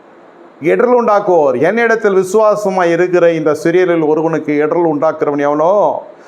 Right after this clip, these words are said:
அவனுடைய கழுத்தில் எந்திரக்கல்லை கட்டி சமுத்திரத்தில் அவனை தள்ளி போடுகிறது அவனுக்கு நலமாய் இருக்கும்." இதையே நம்ம என்ன செய்யணும்? இடரல் உண்டாக்குறது.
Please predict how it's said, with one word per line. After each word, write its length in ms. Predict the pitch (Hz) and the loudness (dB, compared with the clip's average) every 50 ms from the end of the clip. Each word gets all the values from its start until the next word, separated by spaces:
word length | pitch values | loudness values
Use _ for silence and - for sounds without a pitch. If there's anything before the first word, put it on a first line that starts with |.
| - - - - | -20 -20 -8 -4
அவனுடைய 480 | - 135 160 170 165 160 156 151 151 | 0 0 0 0 0 0 0 0 0
கழுத்தில் 360 | 151 151 160 180 180 180 180 | 0 0 0 0 0 0 -2
எந்திரக்கல்லை 580 | 160 156 156 160 175 180 175 175 160 156 156 151 | 0 0 0 -2 -2 -2 -2 -2 0 0 -2 -2
கட்டி 540 | 151 151 143 131 - 180 185 180 156 131 117 | -2 -4 -4 -2 -4 -4 -2 -2 -2 -4 -4
சமுத்திரத்தில் 580 | - - 151 151 165 175 175 165 160 165 160 | -4 -4 -4 -4 -2 -2 -2 -2 -2 -2 -2
அவனை 200 | 156 143 143 143 | -2 0 -2 -2
தள்ளி 240 | 135 123 139 147 156 | -2 -4 -4 -4 -2
போடுகிறது 340 | 156 147 151 143 135 147 160 | -2 -2 -2 -2 0 -2 -2
அவனுக்கு 240 | 156 147 139 131 131 | -2 -2 -2 -2 -2
நலமாய் 360 | 135 143 147 143 147 143 139 | -2 -2 -2 -4 -4 -6 -6
இருக்கும்." 320 | 127 110 - - - - - - - - - - - - - - - - - - - - - - - - - - - - - - - - - - - - - - - - - - - - - - - - - - - - - - - - - - - - - | -6 -8 -10 -12 -16 -20 -20 -20 -20 -20 -20 -20 -20 -20 -20 -20 -20 -20 -20 -20 -20 -20 -20 -20 -20 -20 -20 -20 -20 -20 -20 -20 -20 -20 -20 -20 -20 -20 -20 -20 -20 -20 -20 -20 -20 -20 -20 -20 -20 -20 -20 -20 -20 -20 -20 -20 -20 -20 -20 -20 -20 -14 -6
இதையே 300 | - 156 170 185 208 208 | -4 -2 0 2 2 2
நம்ம 220 | 202 196 185 180 175 | 2 0 0 -2 0
என்ன 140 | 175 185 | 0 0
செய்யணும்? 360 | 190 180 185 180 165 156 156 147 | -2 0 0 -2 0 0 0 0
இடரல் 400 | 151 175 196 196 220 214 208 202 | 0 0 0 0 0 0 0 0
உண்டாக்குறது. 720 | 196 196 185 - 190 180 175 165 170 143 113 92 - - | 0 -2 0 0 -2 -2 0 0 0 0 -2 -4 -8 -12